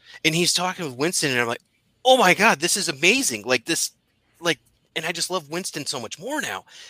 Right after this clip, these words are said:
And then you got Egon, and Egon's talking with Donatello because it makes sense, you know, and then, like,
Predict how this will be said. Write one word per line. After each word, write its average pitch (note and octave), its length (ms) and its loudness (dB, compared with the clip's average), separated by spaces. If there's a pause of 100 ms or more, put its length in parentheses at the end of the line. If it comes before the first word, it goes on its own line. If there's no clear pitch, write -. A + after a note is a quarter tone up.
(120)
And D#3 80 -4
then G3 160 2
you F#3 80 -8
got C#3+ 180 0
Egon, D#3 460 -6 (380)
and C#3+ 140 -10
Egon's F#3+ 320 -2
talking C3+ 320 -12
with C3 100 -14
Donatello C#3 480 -6
because G#2+ 220 -18
it G2+ 60 -20
makes G#2+ 180 -8
sense, - 440 -6 (400)
you D3 80 -8
know, C#3 160 -6
and C3+ 120 -6
then, D#3 160 -4
like, B2 220 -2